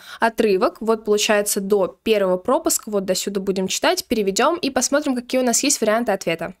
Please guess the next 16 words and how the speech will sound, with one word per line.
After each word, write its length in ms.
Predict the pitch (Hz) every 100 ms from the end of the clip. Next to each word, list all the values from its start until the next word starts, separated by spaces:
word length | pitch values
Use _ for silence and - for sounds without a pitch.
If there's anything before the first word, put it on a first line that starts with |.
| -
«I 100 | 226
was 220 | 202 320
in 120 | 294
the 80 | 269 247
hospital 460 | 240 - - 185
for 240 | - 208 202
four 540 | - 254 285 294 -
nights». 440 | 208 220 196 185
У 40 | 220
нас 160 | 233
человек 420 | - - 202 349 -
провел 280 | 226 254
в 40 | 233
больнице 460 | 208 214 330 -
четыре 540 | 233 214 214 254 294 285
целых 320 | - 226 240